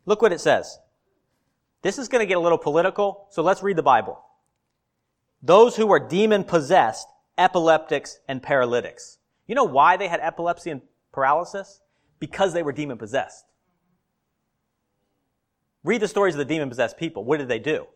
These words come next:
They physically threw themselves into the fire. They cut themselves. They were physically tormented because Satan was at work. When you see physical suffering, you see Satan.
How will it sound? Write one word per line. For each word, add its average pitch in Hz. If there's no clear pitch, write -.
They 135
physically 185
threw 202
themselves 151
into 120
the 107
fire. 101
They 139
cut -
themselves. -
They 156
were 135
physically 233
tormented 147
because 123
Satan 185
was 123
at 104
work. 139
When 127
you 208
see 233
physical 165
suffering, 110
you 151
see 147
Satan. 165